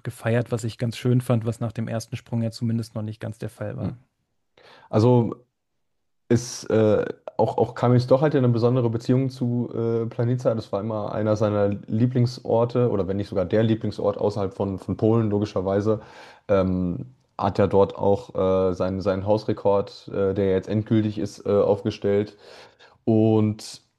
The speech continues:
Speaker 2: die Veranstalter haben sich schon auch viel, viel Mühe gegeben. Es waren am Samstag, äh, zum Teamfliegen schätzungsweise dreizehntausend Polen, äh, unter den, unter den Zuschauern, was ich eine sehr, sehr gewaltige Zahl finde. Und,
Speaker 1: Mhm.
Speaker 2: äh,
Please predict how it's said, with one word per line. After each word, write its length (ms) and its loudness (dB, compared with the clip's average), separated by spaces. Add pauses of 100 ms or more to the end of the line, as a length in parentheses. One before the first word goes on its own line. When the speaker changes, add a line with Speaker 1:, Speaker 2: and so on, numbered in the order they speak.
(120)
Speaker 2:
die 140 6
Veranstalter 460 2
haben 140 2
sich 120 0
schon 160 -2
auch 160 -4
viel, 460 2
viel 180 -2
Mühe 300 2
gegeben. 380 -2
Es 120 -10
waren 260 0
am 360 -2
Samstag, 800 -2
äh, 180 0
zum 220 -2
Teamfliegen 560 2
schätzungsweise 580 0
dreizehntausend 760 -2
Polen, 560 -2
äh, 280 -4
unter 200 -4
den, 280 -2
unter 180 -6
den 140 -2
Zuschauern, 400 -2
was 120 -6
ich 240 -6
eine 220 -4
sehr, 200 2
sehr 120 0
gewaltige 460 0
Zahl 240 -4
finde. 300 -2
Und, 320 -2
Speaker 1:
Mhm. 60 2
Speaker 2:
äh, 180 2